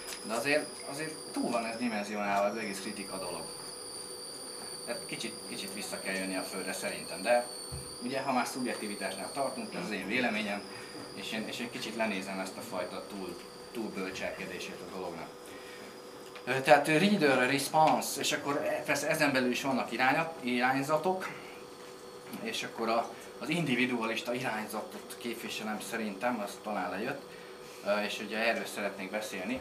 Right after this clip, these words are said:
mert máshol nem is tudok. Öm, tehát a, ez a reader response kritika, amit én szeretek,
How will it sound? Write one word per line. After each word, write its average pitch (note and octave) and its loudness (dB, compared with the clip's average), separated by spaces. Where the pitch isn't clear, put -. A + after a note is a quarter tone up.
mert G2 -4
máshol F#2+ -4
nem F#2+ -6
is - -8
tudok. E3+ 0
Öm, A#2+ 6
tehát B2 2
a, A2+ 6
ez A#2+ -6
a A#2 -2
reader D3 2
response A#2 0
kritika, E3 4
amit G#2+ -6
én F#2+ -6
szeretek, C#3+ 0